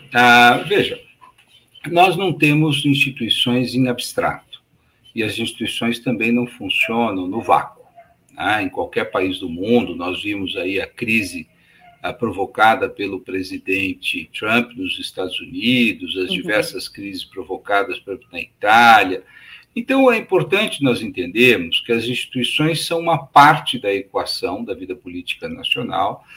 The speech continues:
Speaker 1: mas as instituições são todas habitadas, né? Elas são habitadas por pessoas que são eleitas, é, piores, melhores, algumas com enorme lealdade ao sistema constitucional, outras absolutamente desleais e que traem,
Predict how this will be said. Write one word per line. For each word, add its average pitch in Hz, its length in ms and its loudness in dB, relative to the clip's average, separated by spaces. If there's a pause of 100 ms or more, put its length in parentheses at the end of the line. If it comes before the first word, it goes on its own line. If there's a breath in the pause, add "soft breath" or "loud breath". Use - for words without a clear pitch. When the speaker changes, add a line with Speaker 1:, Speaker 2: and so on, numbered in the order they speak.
(160 loud breath)
Speaker 1:
mas 139 240 4
as 156 100 -2
instituições 151 580 -4
são - 160 -8
todas 170 360 -2
habitadas, 175 840 0 (200)
né? 117 200 -2
Elas 101 240 0
são 98 100 -2
habitadas 127 500 -2
por - 200 -10
pessoas 165 640 -2
que - 100 -16
são 90 180 -8
eleitas, 117 640 -4
é, 95 80 -8
piores, 110 600 0
melhores, 113 640 -2 (420 loud breath)
algumas 113 680 2
com - 160 -4
enorme 107 400 0
lealdade 101 680 2
ao 95 80 -4
sistema - 640 -4
constitucional, 143 720 0
outras 147 420 0
absolutamente 147 1040 2
desleais 143 1040 4
e - 40 -20
que - 180 -10
traem, 143 680 4